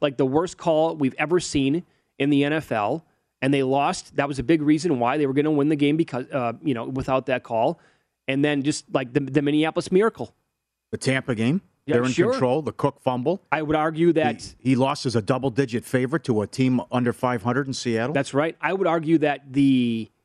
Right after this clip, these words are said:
Speaker 1: the organization completely changed when Jared Cook fumbled last year in the playoffs. Brees retired, and now a year late, later, Peyton
Speaker 2: Yeah.
Speaker 1: says, "Bye-bye."
Speaker 2: Yeah.
Speaker 1: Right? Because that team a year ago,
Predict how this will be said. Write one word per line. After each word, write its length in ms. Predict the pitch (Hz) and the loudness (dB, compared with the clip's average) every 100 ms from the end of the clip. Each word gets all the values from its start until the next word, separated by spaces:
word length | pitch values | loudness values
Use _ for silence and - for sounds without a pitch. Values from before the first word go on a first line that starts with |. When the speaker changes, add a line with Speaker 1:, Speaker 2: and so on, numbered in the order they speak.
| _ _ _ _ _ | _ _ _ _ _
Speaker 1:
the 120 | 135 | 2
organization 800 | 160 185 190 165 165 165 - 139 | 4 2 2 2 2 2 0 -2
completely 520 | 127 131 - 156 151 147 | -2 -4 0 0 2 0
changed 420 | - 139 123 113 | 0 -2 -2 -4
when 120 | 120 | -4
Jared 260 | 117 131 120 | -2 -2 -2
Cook 160 | 135 117 | -6 -6
fumbled 260 | 123 123 | -4 -2
last 260 | 120 117 - | -2 -4 -6
year 60 | 117 | -10
in 60 | |
the 60 | 113 | -10
playoffs. 520 | 120 117 113 - - _ _ _ _ _ _ - | -10 -10 -10 -12 -20 _ _ _ _ _ _ 0
Brees 280 | 139 170 | 2 4
retired, 580 | 170 185 175 165 175 180 - | 2 0 0 2 0 -2 -4
and 120 | 127 131 | 0 2
now 160 | 143 | 2
a 40 | 143 | 2
year 200 | 147 147 | 2 4
late, 440 | 143 139 127 117 - | 2 0 -4 -10 -2
later, 320 | 143 139 123 | 0 0 -4
Peyton 280 | - 135 131 | -4 -4 -2
Speaker 2:
Yeah. 60 | |
Speaker 1:
says, 140 | 101 113 | -4 -4
"Bye-bye." 400 | 120 120 110 107 _ _ - | -4 -2 -4 -8 _ _ -8
Speaker 2:
Yeah. 140 | 98 85 _ _ 131 | -6 -6 _ _ -4
Speaker 1:
Right? 200 | 185 - _ _ _ _ _ _ _ _ _ _ _ - | -4 -6 _ _ _ _ _ _ _ _ _ _ _ -2
Because 300 | 165 170 135 | 0 0 0
that 260 | 180 330 - | -2 -2 -4
team 240 | 214 202 | 0 4
a 60 | 170 | 2
year 300 | 160 247 196 | 2 4 2
ago, 580 | 135 131 120 139 185 | 2 0 2 0 -2